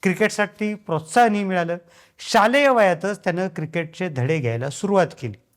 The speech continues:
चांगल्या फलंदाजीमुळं under चौदामध्ये त्याची निवड झाली.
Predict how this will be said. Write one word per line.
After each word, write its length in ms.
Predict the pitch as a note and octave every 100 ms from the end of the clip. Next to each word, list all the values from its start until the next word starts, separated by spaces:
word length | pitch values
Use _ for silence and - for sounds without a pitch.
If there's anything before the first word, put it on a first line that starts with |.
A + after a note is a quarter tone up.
| - -
चांगल्या 320 | C#3 C#3+ E3 G3+
फलंदाजीमुळं 600 | F#3+ F3 E3+ D#3 D3 D3 E3+
under 280 | D3 D3 D#3+
चौदामध्ये 680 | E3 D3 C#3+ G3 G#3+ F3 G3 F#3+ - -
त्याची 220 | D#3 F#3+
निवड 340 | G3+ G3+ G3
झाली. 200 | C#3+ A2